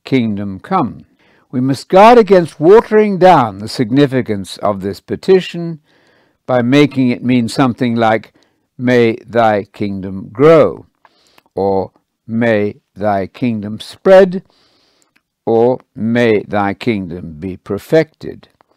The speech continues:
For Jesus and the disciples, the kingdom has not yet come. Christians are to long for its coming and pray for it to be established so that God's, quote, "will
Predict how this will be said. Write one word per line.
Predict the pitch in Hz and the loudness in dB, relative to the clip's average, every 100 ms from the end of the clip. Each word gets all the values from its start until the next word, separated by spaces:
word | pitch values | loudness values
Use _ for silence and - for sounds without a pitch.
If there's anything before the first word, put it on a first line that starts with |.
| _ _ _ _ _ | _ _ _ _ _
For | 120 | -2
Jesus | 110 170 233 170 113 - - - | 0 0 0 0 -4 -4 -8 -2
and | 165 185 | 0 2
the | 202 | 2
disciples, | 185 143 131 85 _ - - - - _ _ _ _ _ _ _ - | 2 2 0 0 _ -20 -18 -20 -20 _ _ _ _ _ _ _ -12
the | 120 | -2
kingdom | 165 143 117 107 98 | 2 2 0 -4 -4
has | 117 120 | -4 0
not | 175 170 123 | 0 0 0
yet | 117 117 _ | 0 0 _
come. | - 202 117 92 - _ _ _ - _ _ _ | -6 -6 -6 -12 -20 _ _ _ -20 _ _ _
Christians | 156 151 - 143 123 | -2 -2 -2 -2 0
are | 117 117 | 0 0
to | - | 0
long | 113 117 170 208 208 180 | -4 2 4 4 2 -4
for | - 95 | -4 -4
its | 92 - | -6 -8
coming | 151 143 139 135 135 _ _ _ _ _ _ _ - | 0 0 2 0 -4 _ _ _ _ _ _ _ -10
and | 101 92 | -10 -10
pray | - 131 127 | 2 4 4
for | - 120 104 | 2 0 0
it | 92 - | -4 -12
to | |
be | 87 92 | -10 -10
established | 90 - 135 127 113 127 120 - - _ _ _ _ _ _ _ | -12 -6 0 0 0 -4 -4 -12 -20 _ _ _ _ _ _ _
so | - 127 | 2 2
that | 110 87 | 2 -8
God's, | 113 139 131 107 - _ _ | 2 6 6 4 -6 _ _
quote, | - 131 117 - | 0 2 2 -6
"will | 104 156 151 123 120 143 | 0 4 6 4 0 -4